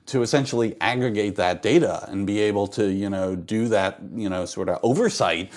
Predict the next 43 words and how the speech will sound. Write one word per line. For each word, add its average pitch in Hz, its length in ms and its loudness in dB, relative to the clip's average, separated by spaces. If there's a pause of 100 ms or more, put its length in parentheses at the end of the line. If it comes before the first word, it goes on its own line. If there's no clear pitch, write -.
(200)
uh, 92 380 0
of 92 220 0
it 87 180 0
and 98 240 -2
learning 135 360 2
from 92 240 -6
it, 87 260 -8 (600)
then 123 360 4
yeah, 131 180 8
you 110 180 2
definitely, 139 320 4
you 131 100 6
end 151 120 8
up 135 120 4
in 131 80 4
this 110 180 0
mode 139 200 8
where, 110 380 4
uh, 101 140 4
what's 110 200 0
the 117 100 0
Shakespeare 117 500 -4
quote, 113 340 2
you 110 80 0
know, 90 280 2
"Sound 101 320 -4
and 101 140 -4
fury 101 300 0
signifying 95 600 -2
nothing." 92 580 -2
Um, 87 520 -4
you 117 80 -4
can 175 120 -2
just 156 200 -6
waste 92 540 -2
a 90 60 -6
lot 92 280 0
of 101 100 -2
energy 104 380 -6
and 90 100 -8
effort 101 440 -4
and 95 460 -10
not - 240 -12